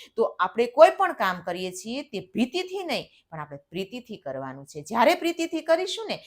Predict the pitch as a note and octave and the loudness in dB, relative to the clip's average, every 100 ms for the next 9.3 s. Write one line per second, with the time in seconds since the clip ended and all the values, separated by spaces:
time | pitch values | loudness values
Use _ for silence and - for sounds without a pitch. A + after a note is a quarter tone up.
0 | - _ E3 E3+ F#3 F3 F#3 E3 F#3 F#3+ | -20 _ -2 -2 -4 -4 -2 -2 -4 -10
1 | - D#3 _ A#3+ F3+ D#3+ C#3 B2+ C3+ - | -12 -18 _ -6 -4 -4 -6 -12 -14 -16
2 | C3 - _ _ F3+ G3+ G#3+ G3+ C#3+ - | -20 -20 _ _ -4 -2 -2 -4 -4 -12
3 | _ D3 D3 D#3 - E3+ G3 A3+ G#3 F3+ | _ -14 -10 -10 -4 -2 0 -2 -2 -4
4 | E3+ E3+ D#3 D#3+ D#3 C#3+ - F#3+ G3+ A#3 | -4 -8 -6 -6 -6 -10 -8 -8 -4 -4
5 | B3+ G3 F#3+ F3 E3+ E3+ E3+ - G3+ G3+ | -4 -4 -6 -4 -4 -4 -8 -10 -6 -6
6 | E3 - - G3+ G3+ G3+ G#3+ A3+ - - | -8 -10 -2 0 0 -4 -6 -6 -12 -20
7 | - D#3 D3+ D#3 F3 D#3 D3 D3+ D3+ E3+ | -12 -10 -10 -10 -4 -2 -2 -4 -8 -6
8 | G#3 A3+ A3+ A#3+ A#3 A#3 _ _ E3+ F3 | -6 -4 -4 -6 -6 -8 _ _ -6 -4
9 | F3 F3 | -4 -6